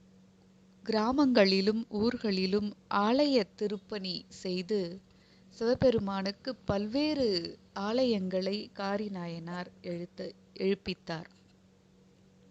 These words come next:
அதோடு மட்டுமில்லாமல் அக்கோவிலுக்கு வரும் சிவனடியார்களுக்கும்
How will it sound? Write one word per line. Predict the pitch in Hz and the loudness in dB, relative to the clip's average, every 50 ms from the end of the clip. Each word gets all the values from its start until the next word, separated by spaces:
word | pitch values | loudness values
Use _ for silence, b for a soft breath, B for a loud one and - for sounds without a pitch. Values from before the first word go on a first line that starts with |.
| - - _ _ _ - - - - - _ - - - - - - - _ _ _ _ b b b b b b b b b _ _ _ - - - _ - - | -20 -20 _ _ _ -20 -20 -20 -20 -20 _ -20 -20 -20 -20 -20 -20 -20 _ _ _ _ b b b b b b b b b _ _ _ -20 -20 -20 _ -14 -6
அதோடு | 196 196 202 190 226 254 294 311 349 311 | -4 -2 0 2 4 4 4 2 0 0
மட்டுமில்லாமல் | 254 226 208 - - 247 233 220 208 185 175 170 165 170 170 175 202 220 247 240 - - - _ _ - - - - | 0 -2 -4 0 0 0 0 0 0 -2 -2 -2 -4 -6 -6 -6 -6 -6 -6 -8 -10 -18 -20 _ _ -20 -20 -20 -14
அக்கோவிலுக்கு | - 214 - - - 233 240 262 269 320 302 311 277 - - - 226 | -14 -14 -10 -4 -2 0 2 2 0 0 -2 -2 -2 -2 0 -2 2
வரும் | 190 196 190 196 208 214 226 226 214 - - - - - - | 4 4 4 4 4 0 0 -6 -8 -14 -20 -20 -20 -8 -2
சிவனடியார்களுக்கும் | 233 220 220 240 247 269 262 233 220 208 190 185 190 202 - 180 185 180 180 - - 220 214 214 | -2 0 2 2 4 4 2 2 0 -2 -2 -4 -6 -6 -6 -6 -6 -6 -8 -10 -14 -12 -12 -12